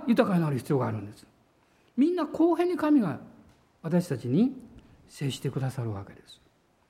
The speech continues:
でも、なかなかそれがわからないんですね。パウロはこう言っています。「私たちのそのような神様の姿を、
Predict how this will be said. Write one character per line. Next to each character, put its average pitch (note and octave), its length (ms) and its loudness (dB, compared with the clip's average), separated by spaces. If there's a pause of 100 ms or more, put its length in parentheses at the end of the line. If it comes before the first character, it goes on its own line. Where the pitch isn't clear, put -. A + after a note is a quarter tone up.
(280)
で G#3+ 120 2
も、 G#3 460 0 (880)
な - 80 -14
か D3 160 -6
な D3 100 -2
か C#3+ 120 -4
そ C#3 120 -8
れ B2+ 80 -6
が B2 140 -8
わ A#2+ 120 -8
か E3 120 -10
ら E3+ 100 -4
な D#3 160 -2
い B2 40 -8
ん A2 40 -8
で A2+ 60 -10
す - 100 -14
ね。 D#3 340 -2 (1200)
パ C4 140 -2
ウ A#3+ 80 4
ロ F3+ 80 4
は C#3 100 0
こ F3+ 140 0
う F3+ 40 6
言 F3+ 80 2
っ F3+ 40 -12
て E3+ 80 -2
い - 20 0
ま C#3+ 140 0
す。 - 160 -14 (500)
「私 C#4+ 320 2
た A3 160 2
ち G#3+ 140 0
の B3 400 2 (160)
そ - 200 2
の D4+ 180 4
よ D4 200 2
う C4 40 2
な A#3+ 140 2
神 C4 360 2
様 A3+ 360 2
の A#3 200 2
姿 A#3 480 2
を、 - 420 0